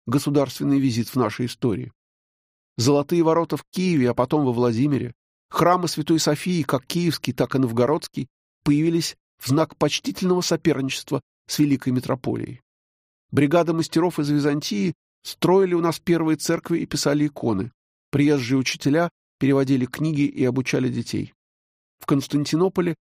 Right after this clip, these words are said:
выросла большая русская колония. О любопытстве, которое вызывали северные варвары, свидетельствует наш знакомец Иоанн Цец, приводя записанную греческими буквами русскую фразу «Здрав, братья, сестрица,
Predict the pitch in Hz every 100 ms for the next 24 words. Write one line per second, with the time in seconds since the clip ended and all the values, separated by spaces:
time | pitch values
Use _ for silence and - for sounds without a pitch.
0 | - 143 165 156 147 151 - 151 151 147
1 | - 147 - 156 143 104 120 120 _ _
2 | _ _ _ _ 139 151 151 156 202 190
3 | - 123 - _ _ - 139 147 147 139
4 | 143 151 147 139 - 147 135 127 123 151
5 | 196 175 165 - _ _ - 143 175 -
6 | 165 156 170 151 151 156 175 160 - -
7 | 160 160 160 - 165 127 - - _ _
8 | _ _ 156 156 165 180 151 156 143 139
9 | 135 135 135 - 123 123 147 170 160 151
10 | - _ 139 151 - 143 131 160 160 156
11 | - _ _ 101 120 175 185 139 - 135
12 | 113 156 147 - 123 135 - - 170 -
13 | 160